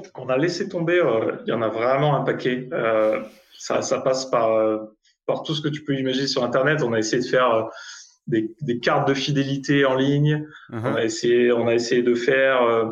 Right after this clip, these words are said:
Speaker 1: des, des, des, des sites médias un peu nuls avec des photos galeries pour gagner plein d'argent avec la publicité.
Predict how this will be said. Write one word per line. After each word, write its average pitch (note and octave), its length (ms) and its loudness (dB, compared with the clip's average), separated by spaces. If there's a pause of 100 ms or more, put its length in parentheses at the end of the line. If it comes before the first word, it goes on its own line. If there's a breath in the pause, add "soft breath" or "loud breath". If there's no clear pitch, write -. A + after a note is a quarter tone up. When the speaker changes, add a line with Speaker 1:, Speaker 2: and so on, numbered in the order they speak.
(580)
Speaker 1:
des, A#2 380 2
des, A#2 180 -2
des, A#2 140 -8
des A2+ 140 -6
sites - 380 -8
médias C3+ 540 2
un B2 60 0
peu C3 160 0
nuls C#3+ 400 2
avec A2+ 200 0
des B2 120 -2
photos C3+ 320 -4
galeries C3 380 2
pour B2+ 160 -4
gagner B2 220 0
plein B2 140 -2
d'argent B2+ 300 -2
avec B2+ 120 -8
la B2 60 -4
publicité. C3+ 840 -2